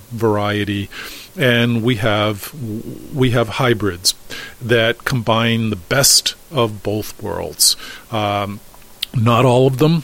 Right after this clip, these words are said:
Many of them we throw away. They just don't work. But through the process of elimination, we've identified a few magical combinations that really have, uh, and, and our consumer panels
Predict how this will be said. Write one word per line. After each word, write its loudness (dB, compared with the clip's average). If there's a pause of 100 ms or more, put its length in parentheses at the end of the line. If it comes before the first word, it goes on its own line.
(100)
Many 4
of 0
them 4
we 4
throw 2
away. 4
They 2
just 0
don't -2
work. 2
But -2
through 0 (380)
the -6
process 4
of -2
elimination, 2
we've 2
identified 0
a -2
few 2
magical 0
combinations -4 (300)
that 2
really 6
have, -4 (260)
uh, -8
and, 0
and 0
our -2
consumer 2 (160)
panels 2